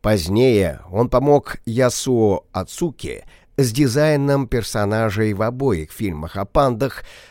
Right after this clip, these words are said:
создав интересное сочетание геометрически угловатых элементов, характерных для фильмов Тоэй, и более округлых, напоминающих работы Тедзуки. Он был назначен ответственным за дизайн персонажей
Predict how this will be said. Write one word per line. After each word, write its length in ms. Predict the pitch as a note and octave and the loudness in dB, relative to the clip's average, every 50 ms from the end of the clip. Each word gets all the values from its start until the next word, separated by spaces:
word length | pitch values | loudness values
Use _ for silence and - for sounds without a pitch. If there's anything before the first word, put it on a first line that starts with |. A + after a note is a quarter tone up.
| _ - | _ -14
создав 520 | - - D3+ C#3 B2+ C3+ E3 E3 - - - - | -6 -2 0 0 2 4 2 2 2 0 -2 0
интересное 840 | E3 E3+ - - F3 D#3 C#3+ C#3 C3+ C3 - - - A#2 A2+ A2 A2 | 0 0 2 2 0 2 2 2 0 0 -2 -4 -2 0 0 0 0
сочетание 800 | - A2 F#2 - A#2 G#2+ - B2 A#2+ B2 C3 B2+ B2 B2 A#2+ A2+ | -2 -4 -6 -6 -6 -4 -2 0 0 0 2 2 2 2 2 2
геометрически 1040 | G2 G2+ B2+ B2 A2+ A2 G#2+ F#2+ - - B2+ D3 C3 - C#3+ B2 - - - C3 - - | 2 0 2 2 2 2 0 0 0 -2 -2 -2 -2 -2 -4 -4 -6 -6 -6 -6 -6 -4
угловатых 720 | C3 A#2 G2+ G#2+ G2+ G2 G2 G2 G#2 G#2+ - G#2+ - - | -4 -4 -2 -2 -2 0 0 -2 -2 -2 -4 -6 -6 -6
элементов, 640 | A#2 G#2+ B2 C3 C#3 C3 A2+ F2 - - C2 - - - - | -6 -2 0 0 2 2 0 0 -4 -8 -14 -14 -14 -16 -10
характерных 960 | - - C#3 C3 A#2+ A2+ G2 - - - D#3+ D#3+ D3+ C#3+ C#3 C#3+ C#3 B2 - - - | -4 0 2 2 4 2 0 -2 -2 0 2 2 4 4 4 2 2 2 0 -8 -8
для 280 | A2 G2+ A2 A#2 A2 F#2+ | -4 0 2 2 2 2
фильмов 560 | - - B2 A#2 A2+ A2+ A2+ G2+ - - - - - - | 0 0 0 2 2 2 2 0 0 -6 -12 -10 -2 2
Тоэй, 640 | - C#3+ C#3 B2 G2+ D#2+ D2 C2+ A#1+ - - - _ - - | 4 6 6 6 4 0 -2 -6 -10 -12 -14 -20 _ -4 2
и 100 | E3 F3 | 2 2
более 360 | D3 D#3 F3+ F#3 F#3 F#3 F#3 | 4 6 6 8 8 8 6
округлых, 840 | - - F3 E3 - - D3+ C#3+ D3+ C#3+ B2 C3+ C#3 B2+ - - - - - - _ - | 6 4 -4 -4 -4 -2 0 2 2 0 0 0 0 0 0 -4 -14 -16 -20 -20 _ -2
напоминающих 920 | A#2+ B2+ G#2 C3 B2 B2 A#2 C3 C3 B2+ B2+ B2 - - C3 A#2 - - - | -2 0 2 2 2 4 4 4 4 4 2 2 2 0 -2 -2 -4 -6 -6
работы 720 | - A#2+ - A2 G2+ F#2 G2 G2+ - - A2 G#2+ G#2+ G2+ - _ | -4 -2 0 0 -2 -2 -4 -4 -4 -4 -2 -2 -2 -2 -2 _
Тедзуки. 520 | - G#2+ F#2 D#2+ D#2 D#2+ - - - - - _ _ _ _ _ _ _ _ _ _ _ _ _ _ _ _ - - - - - - | -4 -4 -4 -4 -6 -10 -10 -12 -18 -20 -20 _ _ _ _ _ _ _ _ _ _ _ _ _ _ _ _ -20 -20 -20 -10 -2 2
Он 260 | - C3 C3 B2 A2+ | 4 4 4 4 4
был 200 | G#2 A#2 A2 G#2 | 2 2 2 2
назначен 760 | G2+ G2 G2 F#2 E2+ G2 A#2 A#2+ A#2 A2+ - - A#2+ G#2+ G#2 | 2 2 0 0 0 0 2 2 2 2 0 0 0 0 0
ответственным 800 | G#2 G2 - G#2 G2+ A2+ A#2+ A2 - - G#2 G#2 G#2+ G#2+ G#2 G2 | 0 -2 -2 -2 -2 0 -2 -2 -4 -6 -4 -2 0 0 0 0
за 120 | F2 G2+ | -2 -2
дизайн 480 | F2 F2+ F#2 D#2+ F#2 G2 G2 F#2+ F2+ E2+ | -2 -2 -4 -2 0 0 0 0 -2 -2
персонажей 960 | - F#2 E2 - - D2+ D2 D#2 G2 A2+ B2 A2+ G#2 A#2 A2+ A2+ A2+ - | -4 -6 -6 -6 -8 -8 -6 -4 -2 0 0 0 2 2 2 2 2 -2